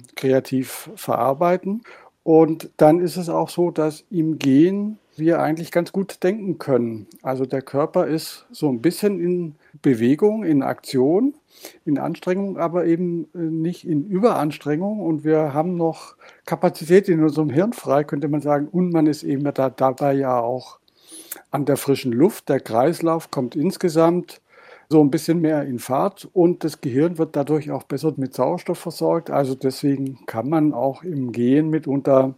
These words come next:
irgendwie ein bisschen entspannter und besser denken. Und das nutzen eben auch Kreative. Und, äh, wichtig,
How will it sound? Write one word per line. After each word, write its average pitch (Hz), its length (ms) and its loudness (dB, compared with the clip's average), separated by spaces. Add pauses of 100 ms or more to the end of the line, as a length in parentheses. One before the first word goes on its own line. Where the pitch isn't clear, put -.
(140)
irgendwie 131 400 -2
ein 117 100 -4
bisschen 117 320 -4
entspannter 135 560 -2
und 123 180 -6
besser 156 260 -6
denken. 165 440 -4 (520)
Und 156 160 2
das 131 100 0
nutzen 147 340 4
eben 131 200 4
auch 127 200 0
Kreative. 185 800 0 (800)
Und, 165 680 4
äh, 156 400 0 (180)
wichtig, 196 420 -2